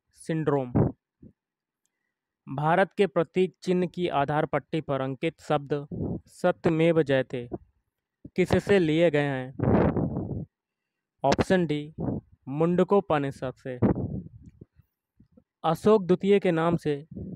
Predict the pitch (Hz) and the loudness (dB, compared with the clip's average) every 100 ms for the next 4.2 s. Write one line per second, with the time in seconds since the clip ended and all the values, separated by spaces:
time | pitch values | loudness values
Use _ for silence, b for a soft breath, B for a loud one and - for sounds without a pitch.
0 | 170 - 170 196 185 156 151 151 135 151 | -10 -4 -2 2 2 2 0 0 0 0
1 | 139 127 - - - - _ _ _ - | -2 -4 -8 -6 -6 -10 _ _ _ -20
2 | - _ _ _ _ _ _ _ _ _ | -20 _ _ _ _ _ _ _ _ _
3 | _ _ - 185 180 - 175 175 - 147 | _ _ -6 -2 0 0 0 0 -4 -10
4 | 139 | -6